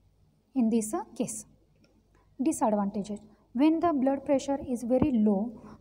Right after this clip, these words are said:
the indirect method will be failed. Second,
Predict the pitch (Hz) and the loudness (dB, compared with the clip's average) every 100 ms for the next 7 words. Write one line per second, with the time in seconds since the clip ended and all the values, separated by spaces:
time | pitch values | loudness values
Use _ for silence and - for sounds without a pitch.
0 | - 233 294 269 277 277 294 277 240 233 | -4 -4 0 0 0 0 0 0 -2 -2
1 | 233 226 214 214 330 - - 214 180 175 | -6 -2 -2 -2 -4 -6 -6 -6 -6 -10
2 | 185 _ - _ _ _ _ _ _ - | -14 _ -20 _ _ _ _ _ _ -2
3 | 240 - 254 | -2 0 -2